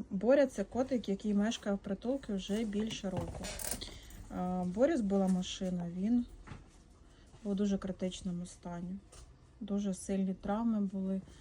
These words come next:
Але Боря вижив і чекає на свою родину. А поки він чекає, він хоче жити в гарних умовах. В теплі, взимку, в сухості. Е, ось такі котики. Вони мешкали у квартирі, в якій було дуже-дуже брудно.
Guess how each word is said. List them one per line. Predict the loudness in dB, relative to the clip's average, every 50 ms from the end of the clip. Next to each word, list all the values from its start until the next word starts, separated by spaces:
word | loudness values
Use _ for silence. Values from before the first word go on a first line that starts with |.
| -20 -18 -18 -16 -8 0
Але | 2 4 6 4
Боря | 4 4 4 4 4 4 2
вижив | 4 4 4 4 4 2 0 0 -2 -4 -8 -12 -10 -4
і | 0 0 2 2 4 4 2 2 0 -2
чекає | -8 -6 0 2 4 4 4
на | 4 2 0
свою | -2 -4 -4 -4 -2 0 0
родину. | 0 -2 0 0 0 0 0 -2
А | -2
поки | -4 -6 -8 -4 -2 -2
він | 0 0 -2
чекає, | -2 -6 -6 -2 0 2 4 4 2 2 0 -2 -6 -14 -20 -20 -20 -20 -20 -20 -20 -12 -6
він | -4 0 2 4 4 4 4 4
хоче | 4 4 4 4 4 2 2
жити | 4 4 2 2 0
в | -2 0
гарних | 2 2 2 2 2 0 0 -2 -2
умовах. | -2 0 0 0 -2 -4 -4 -6 -6 -8 -14 -18 -18 -20 -20
В | -4
теплі, | 4 4 4 4 6 4 6 6 4 2 0 -2 -4
взимку, | -2 0 2 2 2 2 2 0 -2 -6 -6 -6 -8
в | -12
сухості. | -6 2 6 6 6 8 6 4 4 2 -4 0 2 2 2 2 -4 -12 -20 -18 -18 -18 -18 -18 -18 -18 -18 -18 -20 -20 -20 -20 -20 -20 -20 -20 -8 0 4
Е, | 6 8 8 8 8 6 4 0 -8 -10 -10 -12 -14 -16 -18 -20 -20 -20 -20 -16 -8 -2 0
ось | 0 2
такі | 2 2 0 0 0 -2
котики. | -2 2 2 2 2 2 0 -4 -4 -4 -4 -2
Вони | 0 2 2 4 4 4 2 2
мешкали | 0 0 0 0 -2 -4 -2 0 2 4 4 4 2 0
у | -2 -6
квартирі, | -4 -4 -4 -2 0 0 2 2 2 2
в |
якій | 0 0 -2 -4 -6
було | -4 -2 -2 -2 -2
дуже-дуже | -2 -2 -2 -4 -4 -6 -6 -6 -6 -6 -4 -4 -4
брудно. | -4 -2 0 0 0 0 0 -2 -4